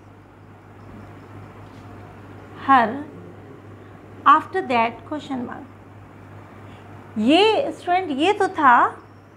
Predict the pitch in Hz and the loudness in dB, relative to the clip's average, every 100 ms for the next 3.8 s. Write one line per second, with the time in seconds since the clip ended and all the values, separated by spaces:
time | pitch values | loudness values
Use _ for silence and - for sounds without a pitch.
0 | - - - - 285 302 370 392 370 311 | -20 -20 -20 0 2 4 2 -2 -2 -2
1 | 254 254 240 226 226 214 220 - - - | -2 -4 -6 -8 -8 -8 -10 -18 -20 -20
2 | - - - - - 294 294 403 427 349 | -20 -20 -20 -20 4 4 4 2 0 0
3 | 311 294 294 277 269 240 240 | 0 -2 -2 -4 -4 -4 -6